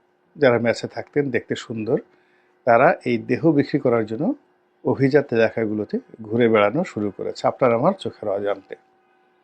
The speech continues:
বেশ্যাবৃত্তি যেভাবে ঘৃণিত, সেটা পুরুষ বেশ্যা হোক, নারী বেশ্যা হোক, সব জায়গায় ঘৃণিত। দুই নম্বর হলো যে, আহ, নারীরা যখন এই যে,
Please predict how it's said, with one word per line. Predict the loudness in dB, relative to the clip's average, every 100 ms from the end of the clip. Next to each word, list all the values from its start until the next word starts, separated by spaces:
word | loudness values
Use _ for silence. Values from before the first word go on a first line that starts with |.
| _ _ _ _ _ _ -20 _ _ _ _ _ _ _
বেশ্যাবৃত্তি | 4 4 6 6 6 2 -2 -20 -20 _ _ _ _ _ _ _ _ _ _ _ _ _ 4
যেভাবে | 6 6 4 2
ঘৃণিত, | -2 -2 0 0 -2 _ _ _ _
সেটা | -6 -4 0
পুরুষ | 6 6 6
বেশ্যা | 2 0 -2
হোক, | -2 -6 -4
নারী | -2 -2
বেশ্যা | -4 -10 -10 -12
হোক, | -14 _ _ _ _ _ _ _ _ _ -4
সব | -2 0
জায়গায় | 0 0 -2
ঘৃণিত। | -8 -20 -20 -20 -20 _ _ _ _ _ _ _ _ _ _ _ _ _ 4
দুই | 6 8
নম্বর | 6 8
হলো | 8 6
যে, | 4 -2 -6
আহ, | -10 _ _ _ _ -20 -18 -18 -20 _ -20 -20 -20 -20 2
নারীরা | 6 8 8 8 6
যখন | 6 6 6
এই |
যে, | 4